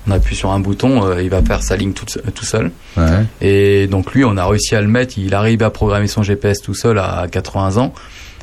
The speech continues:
Speaker 1: Et il a commencé, euh, sa profession, il était avec une charrue et un cheval devant.
Speaker 2: Ouais, ça, c'est fou.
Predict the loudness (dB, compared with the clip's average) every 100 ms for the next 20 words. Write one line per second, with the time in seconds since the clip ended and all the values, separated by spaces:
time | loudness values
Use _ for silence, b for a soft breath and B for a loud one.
0 | B 0 2 4 4 2 2 0 0 2
1 | 2 2 0 0 0 0 -2 -2 0 0
2 | 0 2 2 2 -2 -2 -4 -2 -2 0
3 | 0 0 0 2 2 2 0 0 -2 -2
4 | -2 0 0 0 -2 -2 -2 -4 -6 -10
5 | -8